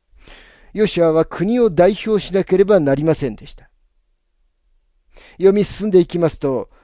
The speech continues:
ヨシュアが汚れた服を着ていて、とても汚いことがわかります。もしあなたが私たちの大祭司に関する学びを覚えておられるなら、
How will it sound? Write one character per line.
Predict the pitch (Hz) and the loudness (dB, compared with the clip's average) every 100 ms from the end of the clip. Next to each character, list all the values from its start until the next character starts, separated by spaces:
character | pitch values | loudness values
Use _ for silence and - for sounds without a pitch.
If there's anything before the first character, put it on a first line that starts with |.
| - | -6
ヨ | 196 | -2
シ | 180 160 | 0 2
ュ | |
ア | 139 | 2
が | 135 180 208 _ - | 4 2 2 _ -8
汚 | 165 180 185 | 2 2 4
れ | 240 254 | 0 0
た | 233 | -2
服 | - - 202 196 | -2 -8 2 4
を | |
着 | 185 - | 4 0
て | 208 | 2
い | 156 | 2
て、 | - 156 190 - _ - | 0 0 0 -4 _ -6
と | 175 | -6
て | 233 | -2
も | 233 202 | -2 -2
汚 | - - 220 240 | -4 -4 -2 0
い | 208 | -2
こ | 165 | -4
と | - 196 | -4 2
が | 208 | 4
わ | 147 | 2
か | 131 131 | -2 -8
り | |
ま | 95 87 | -10 -16
す。 | - _ _ _ _ _ _ _ _ _ _ _ _ _ _ _ _ _ _ _ _ | -20 _ _ _ _ _ _ _ _ _ _ _ _ _ _ _ _ _ _ _ _
も | - 233 | -4 -2
し | - | 2
あ | 165 | 2
な | 165 | 2
た | 156 139 | 0 -2
が | 127 113 - - | 0 -2 -4 -6
私 | 143 156 196 - | -4 0 0 0
た | 170 | -4
ち | 151 | 0
の | 156 | -2
大 | 127 147 196 | 2 2 2
祭 | - 208 | 0 0
司 | - 180 | 0 -6
に | 165 | -4
関 | 175 165 | -2 -4
す | - | -4
る | 175 156 | -2 -2
学 | 135 143 165 | 0 0 0
び | 147 151 | 2 2
を | 139 - | 2 0
覚 | 139 143 208 | -6 0 2
え | 202 | 2
て | - 160 | 0 0
お | 139 | 2
ら | 139 | 4
れ | 147 | 4
る | 139 | 2
な | 107 95 | -2 -6
ら、 | 95 | -8